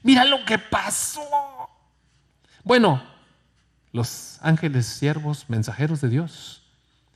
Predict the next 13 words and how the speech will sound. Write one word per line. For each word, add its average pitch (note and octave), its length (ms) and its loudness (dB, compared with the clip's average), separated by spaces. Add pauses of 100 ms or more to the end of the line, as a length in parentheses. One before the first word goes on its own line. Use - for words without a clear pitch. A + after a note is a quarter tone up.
(160)
los - 160 -10
ángeles A#2 380 -4
buenos, F3 680 -6 (300)
los - 140 -4
ángeles B2+ 340 2
de G#2+ 80 -2
luz, - 560 -2 (600)
se - 160 -4
quedaron G#2 340 2
así. F#2+ 340 -4 (2000)
¿Y C3 340 6
los C#3 220 8
otros? - 500 -2